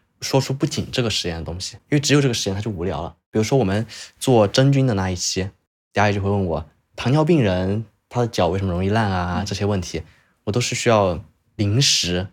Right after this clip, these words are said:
Speaker 1: 回答的，这就要求我从我选的每一个实验里面辐射出去，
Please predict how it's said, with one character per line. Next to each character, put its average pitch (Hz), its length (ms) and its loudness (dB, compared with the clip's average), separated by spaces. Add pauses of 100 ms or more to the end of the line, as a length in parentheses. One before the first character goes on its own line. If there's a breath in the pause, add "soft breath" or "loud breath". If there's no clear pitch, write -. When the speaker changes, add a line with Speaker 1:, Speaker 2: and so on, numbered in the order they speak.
Speaker 1:
回 - 180 -6
答 85 160 0
的， - 120 -4 (340 loud breath)
这 127 120 0
就 120 40 4
要 113 140 4
求 104 160 -2
我 85 160 -2
从 90 440 -6 (400)
我 104 140 0
选 104 160 2
的 101 60 4
每 101 140 4
一 71 60 -2
个 107 80 0
实 - 320 0
验 92 220 -2 (340)
里 98 80 -4
面 101 140 0
辐 - 340 -6
射 - 160 -2
出 95 200 -6
去， - 200 -10